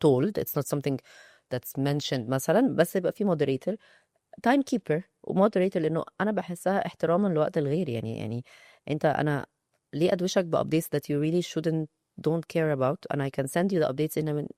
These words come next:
email. بس if the meeting requires، I, but I see that the most important meetings are brainstorming meetings. These are very important. و I see that the meetings اللي فيها decision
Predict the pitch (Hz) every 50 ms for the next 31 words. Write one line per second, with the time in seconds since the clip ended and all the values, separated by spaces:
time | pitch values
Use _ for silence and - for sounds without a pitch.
0 | - 196 285 254 165 - - - - _ _ _ - _ _ _ _ - - -
1 | - _ _ 135 - - - - 151 143 139 156 151 165 190 220 - 247 240 185
2 | 165 156 - - - 160 165 170 180 180 175 - - - _ _ _ _ _ _
3 | _ _ - 143 151 147 - - 156 151 - - 151 151 147 - - 196 208 185
4 | 160 - _ 139 139 143 151 170 - - 151 139 - 160 160 - - 139 135 -
5 | 147 151 - - 214 - - - 135 127 135 156 165 160 - - 147 139 135 135
6 | 127 127 131 127 - 196 190 - 151 139 135 139 127 113 113 - 139 - - -
7 | 113 - - 110 127 - 285 359 - _ _ _ _ _ _ _ - - - -
8 | _ _ _ - 127 139 147 147 - - - - 190 190 170 151 - - - -
9 | - - 139 139 165 175 - - - - 165 170 180 - 202 170 - 151 139 139
10 | - - 165 170 147 147 - - 147 151 139